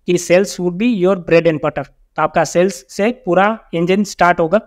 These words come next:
और उसके बाद आपका operations का pipeline होना चाहिए, marketing का पूरा funnel होना चाहिए, और, अ, networking।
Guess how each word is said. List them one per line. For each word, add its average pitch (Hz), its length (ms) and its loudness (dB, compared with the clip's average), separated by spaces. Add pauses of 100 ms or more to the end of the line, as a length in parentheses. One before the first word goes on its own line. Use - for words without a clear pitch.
(300)
और 165 120 0
उसके 170 220 0
बाद 190 200 2
आपका 175 360 0
operations 175 520 -2
का 175 140 0
pipeline 170 420 -2
होना 170 200 -2
चाहिए, 170 360 -6 (280)
marketing 170 460 0
का 175 500 0
पूरा 170 200 2
funnel 170 300 -4
होना 170 220 -2
चाहिए, 175 340 -4 (260)
और, 175 440 2
अ, 160 260 2
networking। 165 540 -2